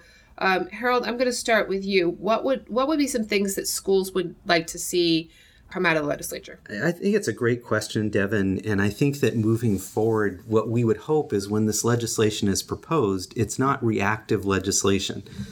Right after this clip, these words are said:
Speaker 2: "We don't have enough affordable houses, so let's put ten thousand homes somewhere where they weren't
Speaker 1: Mm-hmm.
Speaker 2: before." That there needs to be a partnership between cities, school districts, counties,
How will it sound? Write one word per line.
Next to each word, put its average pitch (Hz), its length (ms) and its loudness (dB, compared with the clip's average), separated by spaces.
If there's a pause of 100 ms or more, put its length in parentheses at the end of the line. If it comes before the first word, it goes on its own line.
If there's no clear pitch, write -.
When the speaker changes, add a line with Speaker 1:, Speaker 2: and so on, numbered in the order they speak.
(260)
Speaker 2:
"We 101 100 2
don't 120 200 2
have 117 140 0
enough 107 220 0
affordable 98 520 0
houses, 92 340 0
so 90 160 0
let's 101 220 0
put - 220 -2
ten 98 200 0
thousand 92 360 0
homes 98 380 0
somewhere 95 320 2
where 87 140 0
they 90 120 2
weren't 104 360 0
Speaker 1:
Mm-hmm. - 160 -4
Speaker 2:
before." 85 420 0 (540)
That 117 240 0
there 117 140 2
needs 143 340 0
to 147 80 -4
be 120 160 0
a 98 40 2
partnership 117 720 -2
between 98 360 0
cities, 117 600 2
school 110 320 0
districts, 101 760 0
counties, 107 760 0